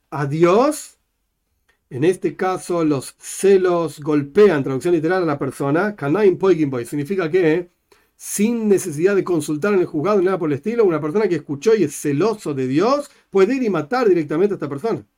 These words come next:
como dice el Rambam. Los celos golpean, pegan a la persona y lo matan directamente. Aquellos que escucharon lo matan directamente sin juicio. Y si no lo mataron los celosos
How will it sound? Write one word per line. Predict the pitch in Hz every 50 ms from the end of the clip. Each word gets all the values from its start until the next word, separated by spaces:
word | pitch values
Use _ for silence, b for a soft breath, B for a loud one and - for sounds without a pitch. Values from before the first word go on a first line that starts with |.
| _ _ _
como | - 165 151
dice | 156 160 214
el | 226
Rambam. | 254 226 196 143 123 - _ _ _ _ _ _ _ _ _ _ _ _ _ _
Los | - 139 131
celos | - - 220 233 226 214 165 143 143 - _
golpean, | 208 170 156 156 151 143 143 202 220 220 190 151 135
pegan | 143 190 226 220 214 185
a | 170
la | 156 147
persona | 147 135 - - 240 262 277 285 277 240 - _ _ _ _
y | - 160
lo | 147 131 123
matan | 190 226 208 208 - 127 113
directamente. | 127 127 127 117 127 123 123 123 127 _ _ _ _ _ _ _
Aquellos | - 135 - 156 156 151
que | 147 139
escucharon | 127 - - 139 139 - 220 262 269 254 240
lo | 220 226
matan | 254 294 285 285 277 262
directamente | 254 240 226 277 247 233 214
sin | 208 247 285
juicio. | 285 - 302 294 165 - - - - - - _ _ _ _ _ _ _ _ _ _ _ _ _ _ _ _ _ _ _ _ _ _ _
Y | - 139
si | - - 135
no | 135 175
lo | 190 185
mataron | 160 147 143 143 185 196 202 190 170 156 160 165 170 156 156 147
los | 147 147 143 - - _
celosos | - - - 147 135 123 127 123 117 - 151 170 202 208 - - _